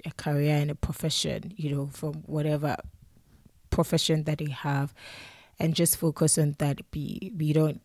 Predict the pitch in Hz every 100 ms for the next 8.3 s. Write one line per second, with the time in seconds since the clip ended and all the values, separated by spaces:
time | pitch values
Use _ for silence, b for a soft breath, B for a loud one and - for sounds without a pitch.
0 | - 156 147 151 151 - 147 147 143 139
1 | 143 165 - 151 143 143 151 139 147 -
2 | 165 180 175 - 165 156 - - 160 156
3 | 160 160 - 160 160 147 - 147 147 147
4 | 147 147 - - b b b b b 180
5 | 180 175 165 - 165 156 151 151 143 -
6 | 151 147 - 147 - 156 147 - 160 147
7 | 143 143 147 - - 226 - - 156 170
8 | - 170